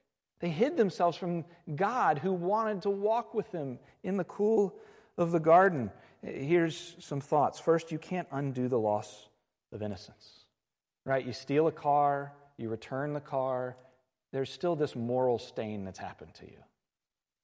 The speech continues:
There's no way back to innocence in the Bible. Uh, there's only a way forward, and that's to the cross of Jesus Christ. It impacted their relationships with one another. Did you hear it with God? Now there's fear.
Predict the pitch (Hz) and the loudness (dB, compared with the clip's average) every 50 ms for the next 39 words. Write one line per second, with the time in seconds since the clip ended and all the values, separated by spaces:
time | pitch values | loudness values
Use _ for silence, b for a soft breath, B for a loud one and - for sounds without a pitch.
0 | _ _ _ _ _ _ _ _ _ _ _ _ _ _ _ _ _ _ _ _ | _ _ _ _ _ _ _ _ _ _ _ _ _ _ _ _ _ _ _ _
1 | - 113 117 139 147 147 143 139 135 117 131 131 127 123 - - 123 - 123 117 | -10 -8 -4 0 2 4 6 6 6 6 6 6 4 4 2 -4 -8 -6 -4 -4
2 | 117 113 - - 117 110 104 - - - - 113 107 107 101 107 107 113 123 127 | -4 -4 -6 -6 -8 -8 -8 -10 -14 -14 -12 -10 -8 -6 -2 0 0 2 2 2
3 | 110 101 95 92 95 101 - - b b b b b b b b _ - 104 98 | 2 0 -2 -2 -2 -4 -8 -14 b b b b b b b b _ -18 -14 -12
4 | 95 95 92 - 110 117 120 113 110 - - 123 127 143 147 143 135 - - 110 | -10 -10 -10 -6 0 2 2 2 2 0 -4 -2 -2 0 0 -2 -4 -4 -6 -6
5 | 107 107 110 107 104 - - - - 143 123 107 95 90 90 92 92 95 95 95 | -4 -4 -4 -4 -4 -6 -10 -8 -4 -2 -2 -2 -4 -6 -10 -12 -12 -12 -12 -12
6 | 95 95 - - - - 98 95 - - 95 90 90 - 104 92 95 87 85 85 | -12 -14 -16 -20 -18 -16 -16 -16 -12 -12 -12 -12 -14 -16 -20 -20 -20 -20 -20 -20
7 | 82 - - 95 85 85 - _ _ _ _ _ _ _ _ _ _ _ _ _ | -20 -20 -18 -18 -18 -18 -20 _ _ _ _ _ _ _ _ _ _ _ _ _
8 | _ _ _ _ _ _ _ _ _ _ _ _ _ _ _ _ _ _ _ _ | _ _ _ _ _ _ _ _ _ _ _ _ _ _ _ _ _ _ _ _
9 | _ _ _ _ - 131 135 151 156 - 165 151 147 - - 160 147 143 127 113 | _ _ _ _ -4 -2 0 0 2 4 4 4 4 4 4 4 4 4 2 0
10 | - - - - 127 123 120 117 120 127 123 - 135 120 - - 120 - - 110 | -10 -8 -2 0 2 4 4 4 4 2 2 0 -6 -8 -4 -4 -6 -4 -6 -8
11 | - 123 113 113 110 107 117 107 101 92 104 98 101 90 110 110 113 127 - 107 | -6 -6 -6 -4 -4 -4 -4 -4 -4 -6 -6 -8 -8 -6 -2 0 0 0 -2 -4
12 | 101 - - 98 92 95 101 113 123 127 117 104 110 101 95 - - - _ _ | -10 -10 -10 -10 -10 -10 -10 -12 -12 -10 -10 -10 -8 -8 -10 -12 -14 -20 _ _
13 | _ - 113 131 135 127 110 87 | _ -20 -18 -16 -14 -14 -16 -16